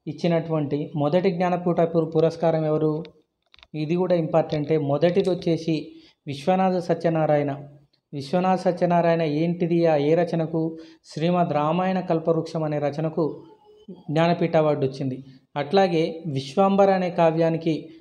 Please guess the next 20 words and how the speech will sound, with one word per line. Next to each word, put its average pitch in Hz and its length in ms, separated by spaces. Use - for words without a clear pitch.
రెండవ 165 420
జ్ఞానపీఠ 175 540
అవార్డు 151 340
డాక్టర్ 143 340
సీనారే 151 400
గారికి 143 300
వచ్చింది. 135 420
సాహిత్యంలో 165 600
అత్యుత్తమైనటువంటి 170 920
అవార్డు 151 300
జ్ఞానపీఠ 139 560
అవార్డు. 131 340
ఇక 165 100
మూడవది 190 520
కూడా 196 200
తెలుగు 175 280
సాహిత్యానికి 170 460
సంబంధించి 151 500
వచ్చింది. 147 600
అదేంటిది? 165 640